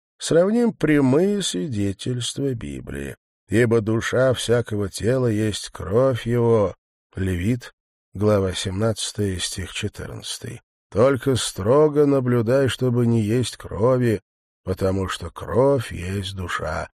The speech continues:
Второзаконие, глава двенадцатая, стих двадцать третий. Таким образом, вполне основательно предположить, что первоначально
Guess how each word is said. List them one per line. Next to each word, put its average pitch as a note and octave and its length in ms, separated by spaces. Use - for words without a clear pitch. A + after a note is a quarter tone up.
Второзаконие, G#2 840
глава F#2 300
двенадцатая, F2 640
стих F2 320
двадцать E2+ 380
третий. - 640
Таким F#3+ 300
образом, G#3 440
вполне D3 480
основательно D3 800
предположить, A#2+ 720
что - 240
первоначально A#2 1300